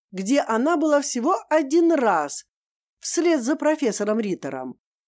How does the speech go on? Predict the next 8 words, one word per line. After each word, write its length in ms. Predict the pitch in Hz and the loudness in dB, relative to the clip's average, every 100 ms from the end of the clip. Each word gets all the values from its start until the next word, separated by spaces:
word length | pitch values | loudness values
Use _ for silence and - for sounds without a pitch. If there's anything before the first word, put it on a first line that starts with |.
| _ _ _ _ | _ _ _ _
А 140 | - 247 | -2 0
потом 560 | 269 269 - 453 427 | 2 0 2 4 2
кучер 520 | - 247 247 254 339 349 _ _ | 0 -2 0 0 -2 -2 _ _
запетлял, 1080 | 208 196 269 233 - 185 180 180 175 180 202 _ _ _ - | -8 -6 -4 -4 -2 2 2 2 0 -4 -10 _ _ _ -2
и 80 | 226 | 0
она 220 | 226 240 | 2 0
совсем 480 | 226 311 - 214 180 | 0 -2 0 -2 -2
потерялась 580 | 175 185 294 311 240 | -4 0 2 2 0